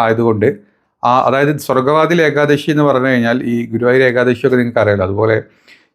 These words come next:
ഈ സമയം എന്ന് പറഞ്ഞാൽ സ്വർഗത്തിൻ്റെ വാതിൽ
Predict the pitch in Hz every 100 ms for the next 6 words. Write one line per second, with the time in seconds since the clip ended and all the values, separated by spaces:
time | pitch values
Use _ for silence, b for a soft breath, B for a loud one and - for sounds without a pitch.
0 | 127 135 143 135 143 143 120 113 98 117
1 | - _ _ _ _ - 131 139 156 180
2 | 175 139 135 143